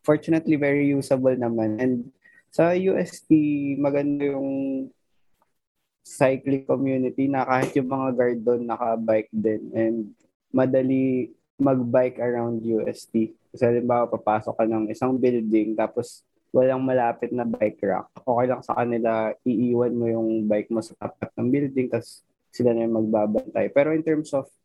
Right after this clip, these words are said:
bike racks, dami sa U S T very usable. Sa kada building, I think, meron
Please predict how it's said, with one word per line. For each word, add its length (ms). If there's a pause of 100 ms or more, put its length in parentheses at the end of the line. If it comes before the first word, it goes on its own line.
(380)
bike 320
racks, 460
dami 260
sa 140
U 100
S 160
T 80
very 300 (180)
usable. 480 (220)
Sa 100 (160)
kada 240
building, 640
I 100
think, 320
meron 560